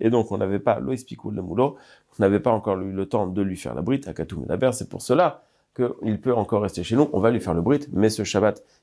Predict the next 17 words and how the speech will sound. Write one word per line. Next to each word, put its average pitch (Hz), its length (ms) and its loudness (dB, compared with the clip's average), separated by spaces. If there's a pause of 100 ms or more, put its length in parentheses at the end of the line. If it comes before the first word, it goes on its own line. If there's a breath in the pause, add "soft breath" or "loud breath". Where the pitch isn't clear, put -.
bien 113 160 2
qu'il 90 140 -8
n'a 87 80 -6
pas 87 100 0
fait 98 140 -4
la 110 80 2
Mila, 131 300 2 (260 soft breath)
il 101 120 0
doit 107 240 4
accomplir - 360 -8
le 80 80 -6
Shabbat. 80 400 -14 (1040 loud breath)
C'est - 180 0
marqué 110 300 4
dans 107 100 2
le 98 60 -4
Passouk - 420 -8